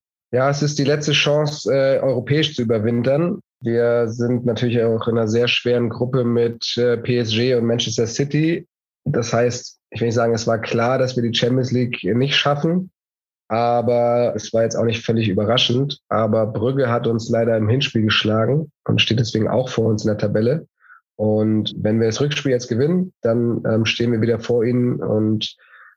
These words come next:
können dann am letzten Spieltag sozusagen in die Euroleague einziehen. Und ist natürlich nicht so schön wie Champions League. Auf der anderen Seite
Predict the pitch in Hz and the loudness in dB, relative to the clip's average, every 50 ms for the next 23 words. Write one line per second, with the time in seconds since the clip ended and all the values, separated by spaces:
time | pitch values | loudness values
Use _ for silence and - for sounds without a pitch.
0 | _ - - 117 113 117 110 117 110 110 110 104 - - - 104 104 104 107 104 | _ -4 -2 0 2 2 2 2 2 2 0 -2 -2 -2 -2 0 0 2 2 2
1 | 104 110 107 - - 110 104 - - - 113 113 110 110 - 113 104 107 104 107 | 0 0 -2 -2 -2 0 0 0 0 0 0 0 0 0 0 0 0 2 0 0
2 | 107 107 - - - - - - - 104 101 104 101 101 104 104 90 - - 110 | -2 -4 -6 -8 -8 -10 -10 -4 -2 0 2 2 2 2 0 0 0 0 0 0
3 | 110 107 - - 139 139 131 131 127 123 - - 98 107 110 107 - - 127 139 | 0 0 0 0 0 2 2 0 0 -2 0 0 0 0 0 -2 -2 -2 0 0
4 | 147 143 156 147 147 - - 104 107 107 104 107 107 107 107 - - - 120 110 | 2 0 0 -2 -6 -4 -2 0 0 0 0 0 0 0 -2 -2 -2 -2 -2 -2
5 | - - 110 110 - 117 110 113 117 110 117 117 104 - 120 117 110 107 107 - | 0 -2 -2 -2 0 0 2 2 0 0 0 -2 0 0 2 0 0 0 0 0
6 | 120 120 127 123 127 - 131 131 131 131 _ _ _ _ _ _ _ _ _ _ | 0 0 0 -2 0 -2 -2 -2 -4 -6 _ _ _ _ _ _ _ _ _ _
7 | - 101 98 113 110 107 95 110 107 104 101 - 107 110 107 107 104 107 101 - | -6 -2 0 0 0 0 0 0 0 0 0 0 0 2 2 2 2 2 0 -2